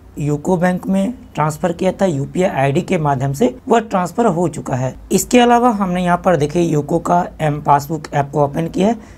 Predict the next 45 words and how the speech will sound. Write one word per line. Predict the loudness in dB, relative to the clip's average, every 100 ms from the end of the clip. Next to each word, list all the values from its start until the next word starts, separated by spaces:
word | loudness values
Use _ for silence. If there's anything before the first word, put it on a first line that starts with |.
| -12
यहाँ | -2 2 2
भी | 4 2
आपको | 0 0
दिखा | -2 0 0
देते | 0 -2
हैं | -2 -4 -16 -6
कि | -2
हमारे | 2 4 2
account | 2 -2 -2
में | 0
ये | 0
पैसा | 0 -2 0 2
आया | 2 4
या | 4 4 0 -16 -20 -20
फिर | -2 0
नहीं | 2 2 2
आया। | 0 -4 -6 -2
तो |
यहाँ | 4 4
पर | 4 2
देख | 0 -2
सकते | -4 0 2
हैं | 2 0 -4 0
दो | 2
सौ | 2
पचपन | 2 0 2 0
रुपये | 0 0 0
जो | 0
हमने | -2 -2
यहाँ | 0 -2
पर | 0 0 0 -6 -18 -12 -2
transfer | -2 0 -2 0
किया | -2
था | 0 0
यूपीआई | 0 0 0
के | 0 0
माध्यम | 2 2 0 0
से, | 0 0 -4 -20 -20 -4
यह | 2 4
देखिए | 4 2
credit | 2 2 0 0
कर | 0 2
दिया | 4 4
गया | 4
है | 2 0